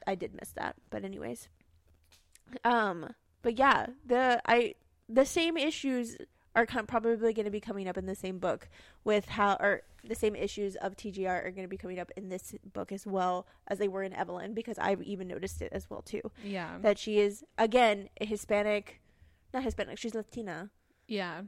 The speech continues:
Speaker 1: And T J R is not Latina.
Speaker 2: Right.
Speaker 1: At all. Um, but I did like, there was a lot more heavy usage of Spanish.
Speaker 2: Spanish. Yeah. Some people complained about that, and I wanted to fuck them, like, f-, fuck them.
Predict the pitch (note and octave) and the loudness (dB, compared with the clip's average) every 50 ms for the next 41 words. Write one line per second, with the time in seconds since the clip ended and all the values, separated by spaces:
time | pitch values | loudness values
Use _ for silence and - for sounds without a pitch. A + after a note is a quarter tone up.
0 | - - A3 G#3 G3+ F#3+ F#3 F#3 F3 F3 F3+ - - _ _ _ _ _ _ _ | -8 -2 0 0 2 2 0 0 -2 -4 -8 -12 -14 _ _ _ _ _ _ _
1 | _ _ _ _ _ _ _ _ _ _ - - - A3+ G3+ A3+ A3+ A#3+ A#3 B3 | _ _ _ _ _ _ _ _ _ _ -14 -8 -6 -2 0 2 2 2 0 -2
2 | B3 A3+ A#3 B3+ A#3+ G3+ - A#3 A3 - - A#3 G3 - - G3 _ - _ - | -4 -4 -2 -2 -2 -2 -2 -4 -10 -10 -10 -10 -8 -8 -10 -12 _ -20 _ -12
3 | G#3+ G3 F#3+ F3 E3 E3+ E3 - _ - _ _ _ _ _ _ _ - - G3 | -6 -4 -4 -4 -4 -6 -8 -10 _ -20 _ _ _ _ _ _ _ -6 -2 0
4 | F#3 E3+ D#3+ D3 - - _ _ _ _ _ _ _ _ _ _ _ _ _ _ | 2 2 2 0 -4 -8 _ _ _ _ _ _ _ _ _ _ _ _ _ _
5 | _ _ _ _ _ - - _ _ - - - _ _ _ _ _ - - G#3+ | _ _ _ _ _ -20 -20 _ _ -20 -20 -20 _ _ _ _ _ -2 0 0
6 | G#3+ G3+ G3 F#3+ - A#3 A#3 B3+ B3+ A3 C4+ D4 D#4+ E4 D#4+ E4+ D#4 - - - | 0 0 0 -2 -2 0 0 0 0 0 -2 0 2 2 2 2 2 -2 -8 -6
7 | - A3+ A#3 C#4 D#4 D4 B3+ A#3 A3+ A3 - - - A#3+ A#3+ A#3 A#3 A#3 A3+ A3+ | -2 -2 0 0 0 -2 -2 -2 0 -2 -2 -2 -6 -6 -4 -4 -2 -2 -2 -2
8 | G#3+ A3+ A3 A#3 G#3+ G#3 G#3 G#3 - G#3+ G3 - G3 F#3 F3+ F#3+ - - - _ | -4 -4 -4 -4 -4 -6 -6 -6 -6 -10 -10 -8 -8 -8 -8 -10 -16 -20 -20 _
9 | - - - - F#3 F#3+ F#3+ F#3+ F#3 G3 G3 - - - - - F#3+ F3 D#3+ - | -20 -16 -10 -6 -4 -4 -2 -2 -4 -6 -6 -8 -8 -8 -8 -6 -4 -4 -4 -6
10 | D#3 F#3+ - - C#4 E4 F#4+ A#4 - A#4 G4+ - D#4+ C4+ C4 B3 A#3 B3 A3+ A3 | -8 -8 -6 -6 -4 -4 -2 2 4 4 4 4 2 0 0 0 0 0 -2 -4
11 | G3 G3 G3 E3 E3 F#3+ F#3 F#3+ G3 G#3 G#3 F#3+ F#3 - _ _ - - - _ | -4 -4 -4 -6 -4 -4 -4 -4 -4 -4 -4 -4 -6 -8 _ _ -12 -12 -12 _
12 | - - C#3+ E3+ E3+ - _ - F3+ F3+ F3 _ _ _ _ _ - - _ _ | -16 -14 -14 -14 -14 -16 _ -12 -12 -12 -12 _ _ _ _ _ -20 -20 _ _
13 | - D#3+ _ _ - A#2 D#3+ F#3+ | -20 -20 _ _ -20 -18 -18 -18